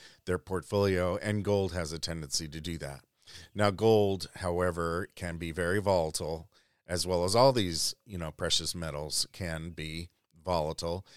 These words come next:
and that means you might see more fluctuations in that particular investment, maybe more than you are comfortable with, but it does fluctuate. So with that being said, again, you have to determine the level of risk you're willing to take for that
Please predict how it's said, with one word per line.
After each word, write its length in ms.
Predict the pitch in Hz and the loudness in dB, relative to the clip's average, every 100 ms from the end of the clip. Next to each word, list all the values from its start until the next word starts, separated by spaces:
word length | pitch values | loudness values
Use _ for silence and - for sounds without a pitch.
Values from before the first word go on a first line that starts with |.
| - _ - | -20 _ -6
and 220 | 90 92 | -4 0
that 180 | 98 - | 0 0
means 300 | 98 92 87 | -4 -2 -2
you 80 | 98 | 0
might 240 | 95 73 | -2 0
see 240 | - 127 | 0 2
more 220 | 135 104 82 | 2 0 -2
fluctuations 1120 | - 85 - 87 82 76 - 80 78 76 - | -2 -2 -2 -2 -4 -4 -4 -6 -6 -6 -6
in 220 | 92 90 | -4 -4
that 200 | 85 82 | -4 -6
particular 520 | 82 - 87 85 85 78 | -8 -8 -6 -6 -6 -6
investment, 580 | 76 78 - 82 80 - _ _ _ _ _ _ _ _ - | -4 -4 -4 -6 -10 -12 _ _ _ _ _ _ _ _ -10
maybe 460 | 104 98 110 107 107 | -2 4 6 6 4
more 280 | 104 101 98 | 4 2 2
than 200 | 95 92 | 0 0
you 260 | 92 90 | -2 0
are 100 | 76 | -2
comfortable 520 | - 143 156 101 92 85 | -2 -2 -2 0 0 0
with, 360 | 80 98 - - _ _ 95 85 78 | -2 -4 -8 -20 _ _ -20 -20 -4
but 260 | 92 92 - _ - | 0 0 -2 _ -4
it 200 | 98 85 | -4 0
does 320 | 98 90 85 | 2 2 0
fluctuate. 600 | - 127 113 92 73 73 _ _ _ _ _ - | 0 -2 0 -4 -4 -10 _ _ _ _ _ -4
So 460 | - 135 131 123 | 4 8 10 8
with 240 | 120 120 131 | 6 0 2
that 220 | 156 - | 2 2
being 240 | 139 101 | 0 2
said, 560 | 95 - 175 95 85 87 _ _ _ _ _ _ - | 2 4 6 4 2 -2 _ _ _ _ _ _ -4
again, 360 | 120 139 135 | 2 4 4
you 80 | 127 | 2
have 200 | 147 147 | 0 -2
to 80 | 113 | -4
determine 540 | 110 98 123 110 110 | -4 0 0 2 2
the 120 | 92 | 2
level 360 | 92 101 98 92 | 4 2 2 -2
of 140 | 85 | 0
risk 260 | 98 101 - | 0 0 0
you're 100 | 92 | -2
willing 280 | 87 90 85 | -2 -4 -4
to 80 | 87 | -4
take 260 | 101 90 | -2 -2
for 160 | - 87 | -2 0
that 360 | 90 92 98 | 2 2 0